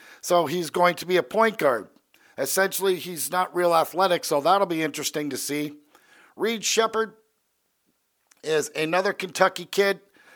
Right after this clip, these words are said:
a shooting guard at six three, one eighty-seven. Well, most, most two guards these days in the N B A are six five and up. He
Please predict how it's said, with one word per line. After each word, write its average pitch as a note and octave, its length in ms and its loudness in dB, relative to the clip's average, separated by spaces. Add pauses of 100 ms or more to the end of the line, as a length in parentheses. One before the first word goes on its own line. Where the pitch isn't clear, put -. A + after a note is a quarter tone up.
(260)
a D#3 180 -2
shooting A#3+ 440 -2
guard E3+ 380 6
at D3 180 0
six - 400 -2
three, F3 320 -2
one D#3+ 240 2
eighty-seven. D#3+ 800 0
Well, A#3+ 320 0
most, F#3+ 400 4 (180)
most G#3 380 0
two A3+ 180 -4
guards F#3+ 480 4
these F#3+ 300 -4
days F3+ 420 0 (500)
in F#3 340 -6
the F3 180 -4
N F#3 100 -2
B E3+ 160 -4
A F#3+ 240 0
are D3 180 -4
six - 320 -6
five F#3 320 2
and D#3 120 0
up. A3 280 2 (760)
He G#3+ 220 -8